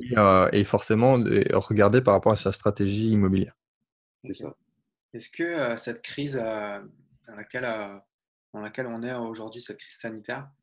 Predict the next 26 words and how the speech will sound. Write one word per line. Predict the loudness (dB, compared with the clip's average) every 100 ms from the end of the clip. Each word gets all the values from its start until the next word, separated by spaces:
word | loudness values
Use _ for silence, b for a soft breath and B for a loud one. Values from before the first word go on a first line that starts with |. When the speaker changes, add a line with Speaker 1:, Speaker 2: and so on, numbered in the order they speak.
| _ _ _ -12
Speaker 3:
euh, | -8 -8 -8 -12 -16 -20 -14
a | -12
impacté | -10 -10 -12 -10 -8
un | -8
peu | -10 -10 -10
ton, | -8 -10 -10 -10 -12 -14 -16 -16 -16 -18 -20 _ _ _ -18
a | -14
changé | -10 -6 -6
en | -8
tout | -10
cas | -12
ton, | -10 -18 -18
ton | -18
fusil | -14 -10 -8
d'épaule | -8 -6 -6 -6 -10 b b _
que | -10
t'avais | -6 -6
prévu | -6 -8 -8 -8
sur | -8 -8 -12
ton, | -20 -18 -16 -16
sur | -18 -20
tes, | -16 -16 -14 -16 -16 -18 -20 -20 -20 -20 _ _ _ -12
sur | -12
tes | -10 -12
investissements | -10 -8 -8 -8 -6
immobiliers ? | -6 -6 -10